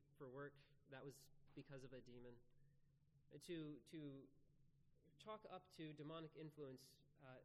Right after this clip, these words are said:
things that are not directly <laughs> caused by them. An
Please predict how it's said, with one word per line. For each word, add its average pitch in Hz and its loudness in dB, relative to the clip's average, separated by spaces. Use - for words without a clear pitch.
things 202 6
that 151 6
are 147 6
not 156 4
directly 147 2
<laughs> - -8
caused 123 2
by 123 2
them. - -4
An 151 6